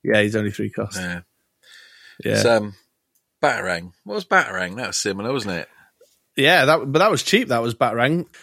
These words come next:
Speaker 1: So the Batarang I used to use was from the Batman set,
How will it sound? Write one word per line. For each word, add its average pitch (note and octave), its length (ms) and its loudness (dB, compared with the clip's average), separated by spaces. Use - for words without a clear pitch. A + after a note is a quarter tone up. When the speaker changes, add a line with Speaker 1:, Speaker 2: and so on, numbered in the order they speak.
Speaker 1:
So C3 140 -4
the B2 80 -2
Batarang C#3 340 2
I A#2+ 60 2
used A#2+ 240 0
to A2+ 60 -4
use A2+ 520 2
was A2+ 600 2
from A2+ 680 0
the G#2+ 880 -4
Batman A#2 360 0
set, - 300 0